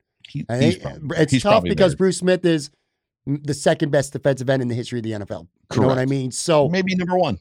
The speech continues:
Speaker 1: Maybe number one.
Speaker 2: Maybe number one. Sure.
Speaker 1: Maybe number one.
Speaker 2: But he is, Josh Allen i-,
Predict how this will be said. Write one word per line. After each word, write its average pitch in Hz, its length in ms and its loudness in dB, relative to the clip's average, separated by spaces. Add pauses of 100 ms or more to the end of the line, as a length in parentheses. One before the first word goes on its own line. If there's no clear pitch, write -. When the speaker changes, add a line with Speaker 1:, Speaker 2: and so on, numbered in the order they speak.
(120)
Speaker 1:
Maybe 139 280 0
number 143 220 -2
one. 151 100 -2
Speaker 2:
Maybe 240 280 6
number 269 220 2
one. 185 240 2
Sure. - 300 -2 (140)
Speaker 1:
Maybe 85 220 -2
number 92 180 -4
one. - 100 -16 (200)
Speaker 2:
But 156 300 2 (320)
he 170 360 -2
is, 165 280 2
Josh 160 320 2
Allen 143 400 2
i-, 147 40 -12